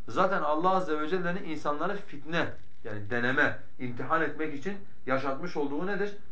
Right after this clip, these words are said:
Yaşatmış olduğu bir olaydır. Yani Mi-, Miraç hadisesinin sebebi nedir? Peygamberin kalbini sabit kılmak,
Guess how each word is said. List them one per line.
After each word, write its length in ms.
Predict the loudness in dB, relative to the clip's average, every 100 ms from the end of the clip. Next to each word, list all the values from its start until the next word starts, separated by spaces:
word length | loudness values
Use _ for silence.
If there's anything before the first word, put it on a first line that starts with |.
| -2
Yaşatmış 480 | -2 -2 -2 -2 0
olduğu 340 | 0 2 2
bir 180 | 0 -2 -2 0
olaydır. 420 | 4 4 4 2 -2 -2 -2 -2 -2
Yani 160 | -2
Mi-, 200 | -2 -2
Miraç 380 | -2 2 4 2
hadisesinin 500 | 2 -2 -2 -2 -2
sebebi 420 | -2 0 2 2
nedir? 320 | 0 0 -2 -2 -2 0
Peygamberin 520 | 0 2 2 0 0
kalbini 360 | 2 2 0 0
sabit 380 | 2 2 0
kılmak, 300 | -2 0 0